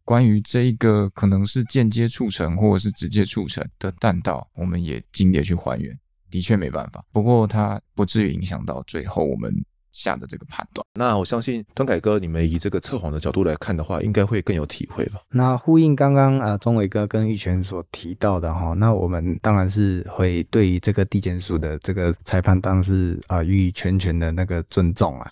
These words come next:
Speaker 3: 那其实很多事情哦，做测谎的一个感想就是很多事情哦，真的不是能够看表面就可以去了解的。哦，很多时候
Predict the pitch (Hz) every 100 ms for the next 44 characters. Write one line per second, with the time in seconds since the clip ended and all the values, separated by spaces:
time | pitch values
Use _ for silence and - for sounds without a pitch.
0 | _ 139 147 135 - 143 123 120 120 127
1 | - 110 101 135 135 135 - 156 120 -
2 | 90 90 87 127 113 117 95 85 82 85
3 | 98 104 95 85 98 101 87 90 104 92
4 | 98 - 110 - 90 87 82 64 - -
5 | - 110 101 - 101 107 92 _ 87 87
6 | 90 - 101 - 90 71 92 95 82 -
7 | 98 - 87 78 - 87 78 - 85 -
8 | - - _ - - - 87 92 110 113
9 | 107 107